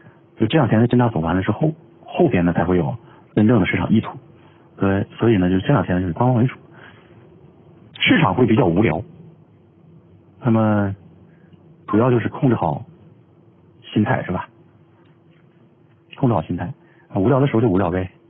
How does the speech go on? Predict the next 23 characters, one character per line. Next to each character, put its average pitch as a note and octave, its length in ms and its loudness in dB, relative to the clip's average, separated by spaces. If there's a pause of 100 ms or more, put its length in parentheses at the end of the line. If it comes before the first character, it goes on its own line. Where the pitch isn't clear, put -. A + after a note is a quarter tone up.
(320)
你 E2 60 -14
还 F2 80 -2
能 G2+ 140 -2
拿 F#2+ 80 -2
市 F#2+ 120 -8
场 F#2+ 120 -2
怎 F2 60 -2
么 D2+ 60 -4
地 F#2+ 120 -4
呀？ F#2+ 140 -6 (840)
等 F#2 160 -2
着 F#2+ 60 0
呗。 B2+ 120 0 (1600)
本 G2+ 120 0
周 A#2+ 120 2
的 D3 120 2
可 - 60 -6
操 G2 100 -2
作 A#2 100 -2
性 G#2 120 -4
不 - 80 -10
大 G2 100 -4
啊。 - 200 -8